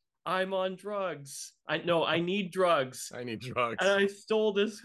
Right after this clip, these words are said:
Speaker 1: <laughs> coat from a homeless person." He just starts blasting her.
Speaker 2: Yes.
Speaker 1: I, I stopped. I just had to stop and rewatch it four or five times.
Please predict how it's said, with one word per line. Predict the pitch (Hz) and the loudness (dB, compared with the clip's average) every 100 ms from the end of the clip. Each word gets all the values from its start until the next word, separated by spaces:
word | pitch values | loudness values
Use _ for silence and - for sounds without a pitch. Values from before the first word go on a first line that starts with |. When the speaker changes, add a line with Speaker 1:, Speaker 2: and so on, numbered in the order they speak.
| 247 | -12
Speaker 1:
<laughs> | 220 | -8
coat | 214 - 247 277 - | -6 0 0 0 -6
from | - 269 | -2 0
a | 220 | 2
homeless | 240 311 302 294 | 0 0 -2 -4
person." | 226 208 | -2 -2
He | 202 | -2
just | 190 214 - | -2 -6 -8
starts | - 170 156 | -4 -2 -4
blasting | 139 139 127 127 117 120 - 104 | -8 -8 -4 -2 -4 -4 -8 -10
her. | 104 87 - _ _ _ _ _ - | -10 -14 -16 _ _ _ _ _ -14
Speaker 2:
Yes. | - 95 90 | -6 -4 0
Speaker 1:
I, | 156 - - 151 | -2 -4 -6 -2
I | |
stopped. | 165 - - 139 90 - - - | -2 -4 -2 -2 -2 -10 -14 -4
I | 135 | -4
just | 139 160 - | -4 -8 -6
had | 147 | -6
to | 151 | -6
stop | 139 - 123 92 - _ _ _ _ _ _ | -10 -6 -4 -4 -10 _ _ _ _ _ _
and | 156 139 | -6 -4
rewatch | 147 151 151 151 151 | -4 -2 -2 -2 -4
it | - - | -6 -4
four | 165 | -2
or | 180 | -2
five | 180 160 160 | 0 -2 -2
times. | 160 131 110 101 104 | -4 -4 -4 -8 -14